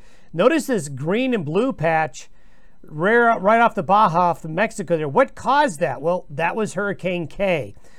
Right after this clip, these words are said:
One thing that hurricanes do is they actually cool the sea surface temperatures. That's what hurricanes do. They distribute a lot of energy to try to rebalance the atmosphere.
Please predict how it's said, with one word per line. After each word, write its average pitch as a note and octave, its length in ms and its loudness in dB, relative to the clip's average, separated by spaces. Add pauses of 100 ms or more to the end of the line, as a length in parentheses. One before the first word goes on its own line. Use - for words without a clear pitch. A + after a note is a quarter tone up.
(160)
One G3+ 220 2
thing C#4 240 -4
that A#3 200 2
hurricanes A3 680 0
do E3+ 440 -2 (200)
is E3 160 -6
they G3+ 160 0
actually F#3+ 480 -2
cool C4 340 -4
the G3 120 -4
sea - 200 -4
surface C#3+ 380 -6
temperatures. C3+ 600 -8 (380)
That's G#3 300 0
what A3 180 -2
hurricanes F#3+ 580 -4
do. G3+ 200 -4
They D#3 160 -2
distribute G#3 720 -4
a E3+ 100 -4
lot E3+ 320 2
of E3+ 120 -2
energy F3+ 400 -2
to C#3 140 -6 (260)
try G#3+ 320 2
to F3+ 100 -2
rebalance F3 880 -2
the D3 180 -4
atmosphere. D3 760 -2